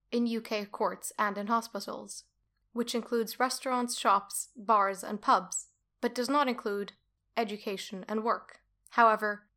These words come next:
those who could work from home were encouraged to do so. The government also announced new grants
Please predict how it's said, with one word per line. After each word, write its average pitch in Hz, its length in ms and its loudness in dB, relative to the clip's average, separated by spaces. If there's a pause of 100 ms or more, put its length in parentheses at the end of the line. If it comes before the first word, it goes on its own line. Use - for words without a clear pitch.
(120)
those 220 260 0
who 220 140 -4
could 214 200 -2
work 202 200 0
from 202 140 -8
home 254 220 4
were 240 160 2
encouraged 190 540 -6
to 240 80 -4
do 240 160 0
so. - 380 -8 (400)
The 233 120 0
government 240 400 2
also 285 360 0
announced 202 560 -2 (160)
new 262 160 0
grants 202 640 -2